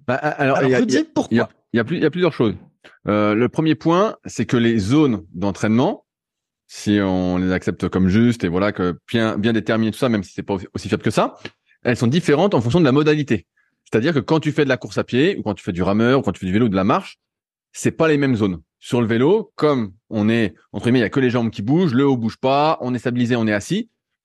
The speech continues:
Speaker 1: nos zones ont tendance à être plus basses. Donc, je donne un exemple. Moi, sur le vélo, quand j'en faisais beaucoup, quand j'étais à ma zone deux, entre guillemets, en termes de watts,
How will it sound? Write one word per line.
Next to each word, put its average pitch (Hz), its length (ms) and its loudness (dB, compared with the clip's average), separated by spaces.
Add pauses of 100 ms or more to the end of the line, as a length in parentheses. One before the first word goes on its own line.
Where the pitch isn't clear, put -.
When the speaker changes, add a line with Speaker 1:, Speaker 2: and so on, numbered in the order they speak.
(200)
Speaker 1:
nos 117 180 4
zones 135 120 4
ont 147 60 2
tendance 131 260 0
à 135 40 2
être 135 140 -4
plus 139 120 -2
basses. 113 400 -2 (400)
Donc, 95 140 -2
je 78 60 -8
donne 123 160 2
un 107 80 2
exemple. 123 400 0 (260)
Moi, 127 220 0
sur 131 160 -4
le 107 60 -2
vélo, 120 220 2
quand 107 140 -4
j'en 101 120 -2
faisais 95 120 -4
beaucoup, 151 400 0 (800)
quand 123 100 0
j'étais 123 480 2 (300)
à 113 80 -2
ma 123 180 2
zone 127 360 2
deux, 143 320 2
entre 113 220 -4
guillemets, 123 340 0
en 107 100 -4
termes 107 260 0
de 101 80 2
watts, 120 420 2